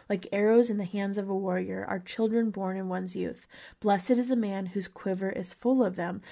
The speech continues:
They will not be put to shame when they contend with their opponents in court. God, help us to recognize that unless you build the house,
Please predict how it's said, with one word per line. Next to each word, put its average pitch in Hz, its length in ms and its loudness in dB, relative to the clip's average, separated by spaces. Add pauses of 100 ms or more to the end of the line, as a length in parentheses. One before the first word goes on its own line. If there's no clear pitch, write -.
(140)
They 214 120 6
will 202 100 4
not 202 320 0
be 220 80 -4
put - 240 -10
to 208 80 -6
shame 196 460 -8 (260)
when 208 200 4
they 196 160 0
contend 202 600 -4 (200)
with 202 120 -4
their 196 140 2
opponents 185 440 -6
in 202 100 -10
court. - 340 -8 (480)
God, 233 180 4
help 294 320 0
us 392 160 -2
to 240 100 2
recognize 196 600 -4
that 214 120 -2
unless 208 460 -2
you 240 120 2
build 202 260 -2
the 196 80 -6
house, 190 500 -6